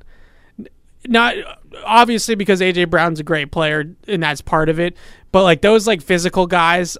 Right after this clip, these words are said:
I, I, I'm still not a hundred percent sure that he's gonna be able to, um, outmuscle an A J Brown at the catch point thirty yards down the field.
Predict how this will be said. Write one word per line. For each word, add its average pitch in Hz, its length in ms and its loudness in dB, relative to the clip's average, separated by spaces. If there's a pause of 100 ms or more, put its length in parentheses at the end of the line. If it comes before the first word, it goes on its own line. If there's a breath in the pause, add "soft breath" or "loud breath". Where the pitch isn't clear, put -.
I, 180 580 -2
I, 190 100 0
I'm 196 120 -2
still 220 440 -2
not 190 280 0
a 170 40 -2
hundred 175 280 -8
percent 165 340 -6
sure 165 480 -2 (380 soft breath)
that 165 160 2
he's 170 240 -2
gonna 160 160 0
be 160 180 -2
able 151 140 -2
to, 151 200 -8
um, 160 200 -8 (100)
outmuscle 151 680 -4
an 143 60 -8
A 139 140 -4
J 139 180 -6
Brown 135 320 -4
at 127 100 -14
the 147 60 -14
catch 143 320 -4
point 127 300 -12 (160)
thirty 156 240 0
yards 131 320 -10
down 127 220 -8
the 120 60 -20
field. - 360 -16